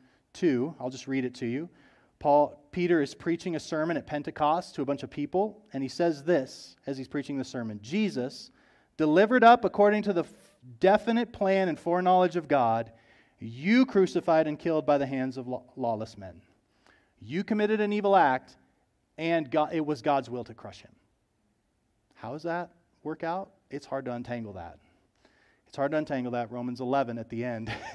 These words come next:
<laughs> wrestles with that same thing, and then Paul sort of hits a ceiling of going, "There's just so much that I don't understand," and we just are left in awe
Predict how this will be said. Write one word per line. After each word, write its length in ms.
<laughs> 680
wrestles 440
with 120
that 160
same 260
thing, 300
and 100
then 80
Paul 260
sort 200
of 60
hits 160
a 60
ceiling 420
of 80
going, 200
"There's 160
just 260
so 200
much 500
that 100
I 100
don't 280
understand," 720
and 180
we 100
just 200
are 60
left 260
in 100
awe 360